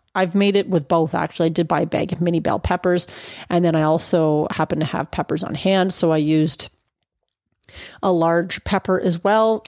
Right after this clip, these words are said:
Either one works. Maybe sometimes the smaller ones are easy to chop up. I feel like sometimes you're picking out more seeds. So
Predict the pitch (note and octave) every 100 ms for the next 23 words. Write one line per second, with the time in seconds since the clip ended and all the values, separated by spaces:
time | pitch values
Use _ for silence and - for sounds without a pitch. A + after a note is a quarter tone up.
0 | - C4 A3+ E3+ E3+ D#3+ F#3 G3 G3 -
1 | F#3+ F3+ F#3+ F#3 F3 F3 F3+ - - -
2 | E3 F3+ F#3 - E3+ E3+ F3 - F3 F3
3 | G3+ A3 - F3+ - A#3 - - G3 A3
4 | G#3 - F3 - G3 F#3 F#3+ - - -
5 | - F#3 E3 E3 - - E3 E3